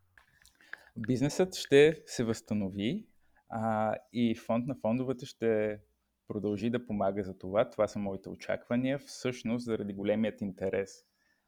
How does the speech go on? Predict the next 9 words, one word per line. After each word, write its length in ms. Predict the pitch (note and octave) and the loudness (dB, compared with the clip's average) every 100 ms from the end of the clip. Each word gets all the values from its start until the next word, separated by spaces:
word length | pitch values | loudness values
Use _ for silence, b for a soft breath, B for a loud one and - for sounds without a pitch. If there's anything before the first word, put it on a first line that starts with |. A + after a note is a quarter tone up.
| _ - | _ -8
а, 380 | G#2 G#2 G2+ | -6 -4 -4
за, 120 | F#2+ - _ | -6 -12 _
по 120 | _ _ | _ _
програма 420 | G#2 G2+ G#2 G#2 | -6 0 0 2
Възстановяване 1160 | F#2+ G2+ - G2 F#2+ F#2+ F2+ F#2 G#2 C#3+ F3+ - | -2 -6 -8 -8 -2 -2 0 -2 -2 -2 -4 -6
и 340 | A#2 A2 G#2 G2+ - - | -4 -4 -4 -8 -12 -6
предвид, 320 | G#2 F2+ G#2+ | -4 -2 -2
че 280 | - - G2+ | -4 -10 -4
казах, 340 | G2 G2 G#2+ | 0 0 -2